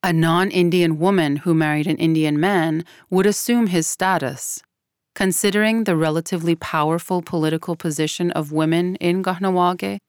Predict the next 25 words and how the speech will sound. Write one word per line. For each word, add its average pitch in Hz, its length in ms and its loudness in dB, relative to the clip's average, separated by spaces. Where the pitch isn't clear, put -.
and 165 260 0
other 180 460 -2
Haudenosaunee 165 760 0
communities, 170 760 0
it 175 160 2
may 185 260 4
seem 190 300 0
puzzling 165 760 -2
that - 200 -4
leaders 160 440 0
would 156 180 -2
countenance 165 680 -2
a 156 40 -2
situation 156 840 -4
in 165 180 0
which 165 240 -2
many 170 260 0
women 175 460 -2
would 151 140 -4
be 165 100 -4
deprived 175 580 -4
of 156 80 -2
their 160 180 -2
Indian 156 360 0
status, 151 640 -4